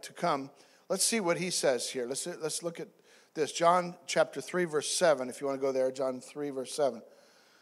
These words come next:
John said to the cr-, to the crowds coming out to be baptized by him, "You brood of vipers."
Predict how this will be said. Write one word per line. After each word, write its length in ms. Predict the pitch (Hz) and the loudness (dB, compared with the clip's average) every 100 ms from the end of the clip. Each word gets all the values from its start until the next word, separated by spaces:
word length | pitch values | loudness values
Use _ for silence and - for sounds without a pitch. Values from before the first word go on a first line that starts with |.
| _ _ _ _ _ _ - | _ _ _ _ _ _ -6
John 300 | - 214 214 | 2 4 4
said 300 | - 214 185 | 4 4 2
to 80 | 180 | -2
the 120 | 147 | -4
cr-, 180 | 135 139 - - _ - | -4 -8 -10 -16 _ -8
to 80 | 165 | -6
the 100 | 147 | 2
crowds 400 | 202 196 160 - | 6 6 6 0
coming 360 | 180 180 170 | -4 -2 2
out 200 | 165 160 | 0 0
to 80 | 151 | -6
be 100 | 135 | -4
baptized 600 | 123 180 190 - 135 120 | 4 4 4 -2 -2 -4
by 120 | 120 | -10
him, 340 | 117 120 131 151 _ _ _ _ _ _ - | -10 -10 -10 -12 _ _ _ _ _ _ -2
"You 160 | 202 | -2
brood 400 | 165 151 214 269 | 0 2 4 4
of 100 | 269 | 2
vipers." 840 | 170 208 247 - - - - - | 4 6 6 4 -12 -8 -10 -10